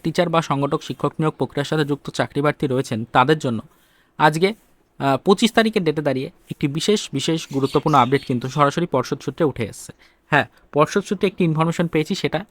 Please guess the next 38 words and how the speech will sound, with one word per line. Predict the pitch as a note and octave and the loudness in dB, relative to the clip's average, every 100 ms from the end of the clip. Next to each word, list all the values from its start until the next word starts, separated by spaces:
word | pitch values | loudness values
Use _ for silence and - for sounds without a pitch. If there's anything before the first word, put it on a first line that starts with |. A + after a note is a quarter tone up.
| - | -6
আপনাদেরকে | - D3 D3+ D3+ | -2 0 2 2
জানাবো | C#3 B2+ C#3+ | 2 2 2
বলে | C#3+ D#3+ | 0 0
আজকে | C3+ C#3+ D#3 - | -2 -4 -8 -2
ছোট্ট | B3 - | -2 4
এই | G#3 | 4
ভিডিওটা | D#3+ C#3 B2 | 4 2 0
ক্রিয়েট | A#2+ A2+ - | 0 -4 -4
করছি। | F#2 - - - - - - - | -10 -12 -16 -18 -20 -20 -20 2
তথ্যটা | E3+ G#3+ A3 | 4 4 4
সবেমাত্র | G3 F#3+ F#3+ G3 | 6 6 6 4
কালেক্ট | E3+ D#3+ - | 2 0 -2
করতে | E3+ F3 | -4 -2
পেরেছি, | E3+ E3 G3+ | -2 -2 -2
সাথে | C#3+ D3 | -2 -2
সাথে | D#3+ D#3 | -2 0
সেই | D3 C#3 | 0 0
বিষয়টা | C#3 C#3+ | -2 -2
আপনাদের | C3 B2+ B2+ | -2 -2 -4
সাথে | C3 C3 | -6 -4
শেয়ার | B2+ A#2+ | -4 -2
করছি | C3 B2+ D3+ | -4 -2 -2
এই | |
ভিডিওটির | C3 A#2 A#2 B2+ | -2 -4 -4 -2
মাধ্যমে। | A2 G#2 - - _ - - - | -4 -6 -12 -18 _ -20 -18 -4
আপনাদেরকে | C#3 F3 G3+ | 2 4 6
একটা | G#3 - F#3+ | 4 4 2
কথা | F#3 F#3+ | 4 4
বলতে | F3 E3 | 2 0
চাইছি | E3 D#3+ F#3+ | -2 0 -2
যে, | C#3 D3 - _ _ _ | 0 -4 -6 _ _ _
আপনারা | A#2 D#3 E3 | -4 0 2
জানেন | C#3+ D3 G#3 | 4 2 0
প্রাথমিক | - B2 - F3+ | 0 -2 0 -4
শিক্ষক | - D3 D#3+ - | -4 -2 -2 0
নিয়োগ | D#3+ D#3+ E3 - _ | 2 2 2 -8 _
প্রক্রিয়াতে | C#3 - E3+ C#3+ | -4 2 0 2
ঠিক | C#3+ D#3+ | -4 -6